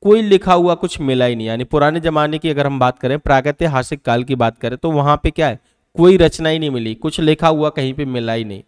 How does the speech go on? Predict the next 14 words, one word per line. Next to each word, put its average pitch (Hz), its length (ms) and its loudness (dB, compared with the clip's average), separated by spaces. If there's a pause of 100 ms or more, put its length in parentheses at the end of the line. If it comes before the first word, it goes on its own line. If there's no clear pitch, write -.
उसको 127 260 -6
ही 135 60 0
क्या 127 180 -2
बोलते 120 240 -8
हैं, 143 80 -10
प्रागैतिहासिक 113 840 -8
काल 90 200 -12
बोलते 85 360 -18
हैं, - 140 -18
ठीक 139 160 -6
है। 208 60 -4
तो - 460 -16
यही 135 260 -6
है 160 140 -10